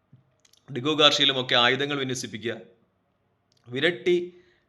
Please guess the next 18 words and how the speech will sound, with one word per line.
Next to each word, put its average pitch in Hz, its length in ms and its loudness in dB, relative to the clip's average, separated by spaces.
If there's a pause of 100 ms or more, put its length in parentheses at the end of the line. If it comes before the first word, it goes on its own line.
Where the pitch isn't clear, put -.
(180)
വിലയ്ക്ക് 131 400 -4
വാങ്ങുക 143 300 -2
എന്ന് 131 160 -6
പറയുന്നത് 123 360 -4
പോലെ 120 220 -4
ആയിരിക്കും. 104 300 -8
പക്ഷേ 120 180 -8
അത് 127 140 -6
ഇറാൻ 135 180 -4
എത്രത്തോളം 147 440 -8 (460)
അതിന് 139 300 -6
സന്നദ്ധമാകുമെന്ന 147 840 0
കാര്യത്തിലൊക്കെ 139 500 0
സംശയമുണ്ട്. 120 420 -8
കാരണം 117 260 -6
ഇറാൻ 127 200 0 (600)
ഏകകണ്ഠമായി 139 720 -2
തന്നെ 135 120 -8